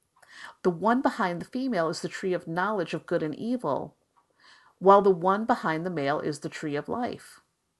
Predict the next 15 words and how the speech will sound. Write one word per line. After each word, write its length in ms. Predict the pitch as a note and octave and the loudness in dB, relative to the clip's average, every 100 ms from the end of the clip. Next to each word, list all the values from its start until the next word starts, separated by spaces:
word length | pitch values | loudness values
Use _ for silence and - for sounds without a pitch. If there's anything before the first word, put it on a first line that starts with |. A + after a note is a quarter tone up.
| _ _ _ _ - - | _ _ _ _ -20 -20
So 160 | - B3+ | -2 0
you 60 | C4+ | 2
can 100 | C4+ | 2
see 160 | D#4+ | 0
how 120 | E4+ | 2
important 600 | D4+ F#3+ - C#4 D#4 A3+ | 0 -2 -4 -2 -2 -4
trees 460 | A3 - B3+ C4+ C4 | -8 -6 -4 -4 -2
are 180 | D3+ D#3 | -2 -2
in 140 | G3 | -6
tarot, 560 | F#3+ B3+ C4 F3 - - _ _ _ _ _ - - - | -8 -6 -2 -2 -2 -6 _ _ _ _ _ -20 -20 -6
and 140 | G3+ | -2
how 220 | F3+ G#3 - | 4 4 4
each 360 | A#3 C4+ - | 0 0 -2
tree 380 | - - A#3+ A3+ | -10 -4 -2 -2
represents 960 | G#3 F3+ F3 G#3 F#3+ C#4+ A3+ D3 - | 2 2 2 -4 -2 -2 -2 -4 -10